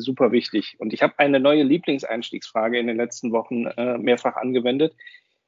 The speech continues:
äh, die ich dir heute mitgebracht habe und wollte generell auch mal einmal über das Thema Einstiegsfragen mit dir sprechen. Benutzt du Einstiegsfragen, beziehungsweise, also bei einer Retrospektive nennt man's ja Set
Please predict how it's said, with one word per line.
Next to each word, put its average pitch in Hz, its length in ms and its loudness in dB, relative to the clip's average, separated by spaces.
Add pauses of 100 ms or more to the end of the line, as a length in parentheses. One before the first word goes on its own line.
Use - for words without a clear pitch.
(260)
äh, 127 360 4
die 131 120 0
ich 127 100 -2
dir 123 160 6
heute 131 200 4
mitgebracht 135 520 0
habe 156 160 -2
und 139 220 -2
wollte 143 420 4 (200)
generell 135 580 4
auch - 200 -4
mal 139 260 -4 (200)
einmal 139 340 -2
über 131 100 -2
das 123 160 -6
Thema 120 220 -2
Einstiegsfragen 101 760 -6
mit - 160 -10
dir - 100 -4
sprechen. - 420 -6 (440)
Benutzt 170 360 4
du 147 180 6
Einstiegsfragen, 117 1000 0
beziehungsweise, 117 880 -4
also 117 220 -6
bei 120 100 0
einer 117 160 0
Retrospektive 135 680 0
nennt 117 180 -2
man's 113 180 -10
ja 107 100 -4
Set - 220 -8